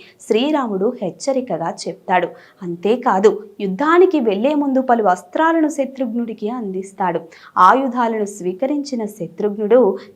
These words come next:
తన బలగాలతో లవణుడి పట్టణానికి బయలుదేరి వెళ్తాడు. అయితే లవణుడు రాక్షసుడు కావడంతో ఆయన ఆహారం కోసం బయటకు వెళ్ళి ఉంటాడు. తిరిగి వచ్చేసరికి శత్రుఘ్నుడు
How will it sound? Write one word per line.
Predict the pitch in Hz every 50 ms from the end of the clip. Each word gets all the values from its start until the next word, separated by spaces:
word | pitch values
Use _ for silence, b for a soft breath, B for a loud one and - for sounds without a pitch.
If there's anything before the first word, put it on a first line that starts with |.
| - 262
తన | 262 233
బలగాలతో | 202 185 185 170 170 202 220 269 277 294 302 285 294 277 247
లవణుడి | 233 214 180 170 185 214 233 233 220 208
పట్టణానికి | - - 165 160 - 226 220 226 233 254 294 302 294 262
బయలుదేరి | 208 185 - 185 180 180 190 185 185 190 240 220 185
వెళ్తాడు. | 240 180 170 175 - 185 180 175 175 - - b b b b b
అయితే | 202 196 190 196 180 170 156
లవణుడు | 160 160 156 156 170 202 - 185 226 277
రాక్షసుడు | - 180 165 175 170 - - 226 - - 214 208
కావడంతో | 202 - - 175 165 170 175 180 185 180 240 226 185 175 B B B B B
ఆయన | - - 214 208 196 190 - -
ఆహారం | 175 170 160 165 185 208 220 254 277 285 285 277
కోసం | - 233 208 208 - 214 196 202
బయటకు | 190 165 156 160 - - 202 - 185
వెళ్ళి | 185 170 175 175 170
ఉంటాడు. | 170 170 165 - 175 170 165 165 - b b b b b b -
తిరిగి | 247 247 247 240 220 190
వచ్చేసరికి | 175 175 165 165 - - 190 190 190 220 208 240 285 - 277 233 220 240 B B B B - 277
శత్రుఘ్నుడు | 247 247 240 - 311 294 240 240 233 214 208 196 180 202